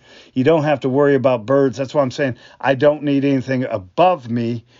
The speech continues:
because pretty much the birds, you know, I put myself in a place that the birds are gonna fly from side to side. And, um, so flying overhead and looking and being spooked, and, and I don't, even if I were hunting in a field and that happened,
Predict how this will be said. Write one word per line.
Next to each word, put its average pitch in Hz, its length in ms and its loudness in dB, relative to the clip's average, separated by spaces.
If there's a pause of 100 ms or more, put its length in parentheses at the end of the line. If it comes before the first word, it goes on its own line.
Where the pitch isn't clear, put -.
(140)
because 127 400 0
pretty 147 240 -4
much 135 280 -2
the 117 100 -10
birds, 131 500 -2 (400)
you 131 80 -4
know, 123 80 -2
I 123 120 -2
put 147 280 -4
myself 135 460 0
in 120 80 -8
a 110 40 -8
place 139 300 0
that 113 140 -14
the 123 60 -10
birds 123 360 -2
are 117 60 -8
gonna 117 180 -6
fly 120 340 -2
from 107 220 -10
side 120 360 -2
to 104 60 -14
side. 98 480 -8 (640)
And, 113 560 -4
um, 110 400 -4
so 123 460 0 (340)
flying 143 460 2
overhead 139 500 2
and 123 180 -6
looking 131 320 -4
and 123 120 -6
being 123 200 -4
spooked, 131 520 -6
and, 107 220 -8 (280)
and 131 160 -4
I 131 140 0
don't, 139 320 0
even 143 420 0 (500)
if 135 200 -2
I 131 120 2
were 120 140 -2
hunting 135 320 -2
in 127 60 -2
a 120 60 -4
field 165 360 2
and 117 140 -4
that 110 160 -8
happened, 113 460 -6